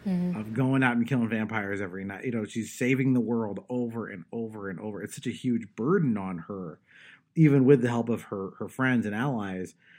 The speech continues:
Speaker 2: that I think that really humanizes her. Like, y-, they, they do this, th-, this is like, this feels like Joss Whedon learning a lesson from, like, Spider-Man. Like, that's a
Speaker 1: <laughs>
Speaker 2: big element of Spider-Man. It's like, he's just like, "Oh, yeah, I have to keep stopping Doctor Octopus, but it costs me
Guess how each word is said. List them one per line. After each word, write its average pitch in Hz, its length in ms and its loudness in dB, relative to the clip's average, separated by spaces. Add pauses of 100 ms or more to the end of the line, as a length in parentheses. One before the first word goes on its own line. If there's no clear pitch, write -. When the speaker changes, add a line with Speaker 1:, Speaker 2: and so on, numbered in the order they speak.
(340)
Speaker 2:
that 120 580 2
I 123 120 0
think 175 260 2
that 208 200 2
really 127 760 4
humanizes 98 720 0
her. 87 200 -10 (220)
Like, 107 160 -6
y-, 127 160 -2
they, 135 140 0
they 139 160 8
do 185 140 6
this, 175 220 8
th-, 190 180 4
this 196 180 6
is 170 160 2
like, 156 160 4 (120)
this 220 160 6
feels 202 220 6
like 170 180 6
Joss 143 260 4
Whedon 127 320 4
learning 123 260 4
a 117 60 2
lesson 117 320 -2
from, 110 160 -6
like, 101 120 -8
Spider-Man. 90 840 -6 (640)
Like, 120 100 -4
that's 233 220 10
a 156 40 10
Speaker 1:
<laughs> - 220 0
Speaker 2:
big 147 200 12
element 139 280 6
of 113 60 -2
Spider-Man. 110 520 4
It's 107 120 -2
like, 117 100 2
he's 120 180 2
just 117 180 -2
like, 120 200 0
"Oh, 131 160 2
yeah, 123 300 2 (320)
I 127 80 0
have 143 160 6
to 143 80 2
keep - 180 4
stopping 139 520 2
Doctor 131 360 2
Octopus, 117 480 -2
but 123 160 -2
it 104 160 -4
costs 135 380 0
me 107 300 0